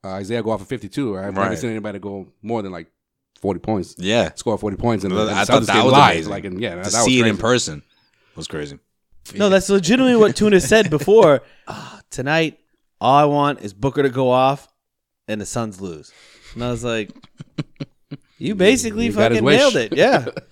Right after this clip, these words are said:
Speaker 2: Well, let me ask you guys this real quick. Did you guys, either one of you guys, have a problem with, uh, Watson, you know, calling timeouts and trying to get the, trying to get the ball to him to, to keep scoring?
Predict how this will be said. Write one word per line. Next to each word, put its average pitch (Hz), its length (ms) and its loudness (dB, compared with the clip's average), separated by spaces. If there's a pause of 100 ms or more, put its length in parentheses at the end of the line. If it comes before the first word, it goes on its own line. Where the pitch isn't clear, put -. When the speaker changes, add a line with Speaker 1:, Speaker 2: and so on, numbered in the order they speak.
(720)
Speaker 2:
Well, 120 80 -6
let 139 80 0
me 156 40 0
ask 143 120 0
you 139 60 -2
guys 135 140 4
this 117 320 -2
real 110 140 -2
quick. 87 320 -2
Did 101 120 -6
you 120 140 -4
guys, 123 440 -2 (120)
either 113 140 -6
one 113 140 -2
of 113 40 -4
you 110 60 -6
guys, 113 220 -2
have 107 100 -8
a 98 60 -10
problem 104 340 -4
with, 95 240 -10
uh, 78 260 -12 (120)
Watson, 92 520 -10 (520)
you - 40 -18
know, 85 60 -16
calling 104 300 -6
timeouts 98 680 -8
and 90 100 -18
trying 98 200 -8
to 92 60 -8
get 92 140 -6
the, 87 160 -10 (240)
trying 98 140 -8
to 98 60 -6
get 92 80 -6
the 87 60 -8
ball 92 220 -2
to 98 80 -6
him 95 200 -6
to, 87 180 -6
to 85 140 -12
keep 92 100 -10
scoring? 95 280 -14